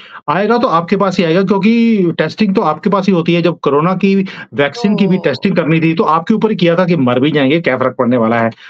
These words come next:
Speaker 1: उन्होंने चाइना के
Speaker 2: मगर
Speaker 1: ऊपर टेस्टिंग नहीं करी थी, आपके ऊपर करी थी।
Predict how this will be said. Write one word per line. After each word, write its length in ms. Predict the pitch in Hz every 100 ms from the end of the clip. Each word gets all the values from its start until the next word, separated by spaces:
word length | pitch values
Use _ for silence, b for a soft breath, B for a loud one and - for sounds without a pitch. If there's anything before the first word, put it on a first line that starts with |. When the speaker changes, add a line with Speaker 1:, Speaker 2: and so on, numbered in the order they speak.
| B
Speaker 1:
उन्होंने 280 | 185 196 233
चाइना 300 | - 160 185
के 80 | 196
Speaker 2:
मगर 60 | 196
Speaker 1:
ऊपर 240 | 190 190
टेस्टिंग 460 | 185 - 147 - 160
नहीं 200 | 151 165
करी 220 | 151 135
थी, 120 | 135
आपके 260 | 131 - 147
ऊपर 140 | 139
करी 260 | 123 117
थी। 100 | 110